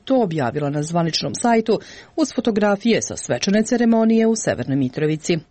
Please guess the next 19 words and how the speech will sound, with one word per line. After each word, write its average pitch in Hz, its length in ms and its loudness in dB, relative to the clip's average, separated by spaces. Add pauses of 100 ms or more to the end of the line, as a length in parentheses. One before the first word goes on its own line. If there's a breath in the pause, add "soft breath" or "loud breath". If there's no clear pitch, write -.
(200)
Ceremoniji 233 640 4
je 143 80 2
tada 160 260 -4
prisustvovao 175 760 0
i 175 40 2
tadašnji 180 400 0
zamenik 175 420 0
gradonačelnika 170 1040 2
glavnog 170 440 0
grada 170 340 0
Srbije 180 500 0
Goran 123 320 -4
Vesić, 208 440 0 (340 loud breath)
koji 277 140 0
se 247 160 0
fotografisao 208 840 0
ispred 151 400 -6
poklonjenog 170 580 0
kamiona. 180 600 0